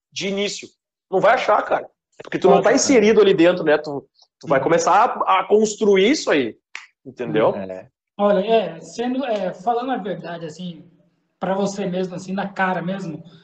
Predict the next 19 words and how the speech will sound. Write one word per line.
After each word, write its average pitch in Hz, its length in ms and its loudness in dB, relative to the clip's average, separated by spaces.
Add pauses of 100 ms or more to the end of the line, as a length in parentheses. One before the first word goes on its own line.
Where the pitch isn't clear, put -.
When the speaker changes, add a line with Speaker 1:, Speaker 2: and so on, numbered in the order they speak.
(580)
Speaker 2:
cara, 196 500 0
é, 175 220 -6
um 190 160 -8
conteúdo, 220 540 -2
assim, 196 260 -6
igual 190 220 -6
o 190 40 -6
seu, 202 480 -8
eu, 226 200 -8 (760)
eu 190 120 -4
não 233 140 0
vejo 190 300 -2
ainda, 147 300 -10
tá - 100 -12
ligado? 151 460 -8 (180)
Eu 180 220 0
não 196 200 2
tenho 202 320 2
nin-, 233 220 4